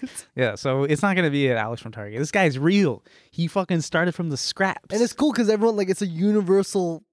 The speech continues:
Speaker 1: thing, right? Metro.
Speaker 2: Do you think he has, like, uh, I know Qatar hired people to work in Qatar for this
Speaker 1: Yeah.
Speaker 2: World Cup. Do you think it's, like, he's from a different country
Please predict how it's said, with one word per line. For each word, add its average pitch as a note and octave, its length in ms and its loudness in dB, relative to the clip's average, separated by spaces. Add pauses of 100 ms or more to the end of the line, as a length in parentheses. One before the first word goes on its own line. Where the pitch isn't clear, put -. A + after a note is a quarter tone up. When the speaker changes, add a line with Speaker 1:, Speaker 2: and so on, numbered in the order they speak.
(100)
Speaker 1:
thing, E3+ 280 -2
right? C3+ 200 -8
Metro. C3+ 600 -6 (380)
Speaker 2:
Do C#3 80 -4
you D3 60 0
think D#3+ 220 2
he D3+ 320 4
has, C#3+ 360 4
like, C3+ 260 0
uh, A#2+ 360 -2
I C3 80 0
know C#3 120 2
Qatar B2+ 540 2
hired A#2+ 380 0
people A2+ 320 -4
to B2+ 120 -2
work A2 360 -2 (400)
in A2 360 0
Qatar A2+ 440 -2
for A2 200 0
this A2 200 2
Speaker 1:
Yeah. A#2+ 60 -2
Speaker 2:
World A2+ 120 0
Cup. B2 180 2
Do A#2+ 60 0
you A#2+ 80 2
think A#2+ 180 2
it's, A#2 80 0
like, A#2 120 2
he's A#2+ 160 0
from A#2 120 0
a A2+ 40 -2
different A2+ 260 -4
country C3 340 0